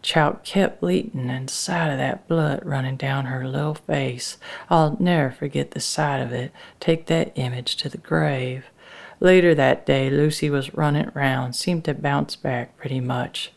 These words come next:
But then we was eating dinner, real somber mood in the air, like shadow of death, the whisper of death in the air. And Lucy say,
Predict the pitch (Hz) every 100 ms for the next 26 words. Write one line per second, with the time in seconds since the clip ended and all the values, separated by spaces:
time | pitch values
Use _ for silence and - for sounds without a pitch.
0 | - 165 - 180 175 170 165 - - -
1 | - 190 175 156 170 165 170 156 - 151
2 | 135 127 120 - 233 196 165 139 - 147
3 | 143 135 135 139 139 - 135 123 120 -
4 | 127 123 123 127 127 123 - - - -
5 | - - - 151 135 123 - - 135 123
6 | 123 - - - 147 160 170 - - 123
7 | 120 - 147 127 127 135 - 160 127 -
8 | 131 127 123 120 - - - - - 156
9 | 139 143 143 - 147 - - 131 127 127